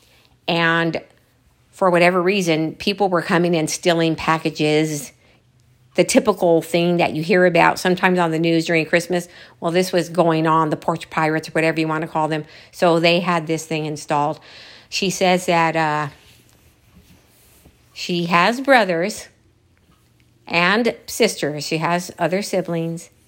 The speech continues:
and they're all younger than her because she was the oldest one. She's the oldest one. And at the time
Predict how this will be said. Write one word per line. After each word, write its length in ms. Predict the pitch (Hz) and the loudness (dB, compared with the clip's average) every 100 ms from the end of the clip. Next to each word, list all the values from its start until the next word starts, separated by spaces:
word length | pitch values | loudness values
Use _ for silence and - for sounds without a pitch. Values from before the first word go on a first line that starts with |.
| _ _ - | _ _ -10
and 140 | 165 | -2
they're 100 | 175 | 2
all 140 | 202 | 2
younger 300 | 202 190 180 | 2 -2 -2
than 160 | 165 147 | -2 -4
her 240 | 160 143 160 | -2 -2 -2
because 320 | 170 156 151 | -2 -4 -4
she 160 | - | -8
was 160 | 147 147 | -8 -10
the 80 | - | -6
oldest 340 | 170 190 196 | -4 -4 -4
one. 360 | 175 170 165 170 | -4 -4 -4 -8
She's 220 | - 214 | -2 0
the 80 | 208 | 2
oldest 340 | 190 190 185 | 2 2 -4
one. 200 | 160 160 165 - - - | -8 -8 -10 -20 -20 -12
And 460 | 175 170 175 170 - | -6 -2 -2 -2 -2
at 140 | 165 | -4
the 80 | 175 | -4
time 400 | - 165 165 160 | -4 -2 -2 -4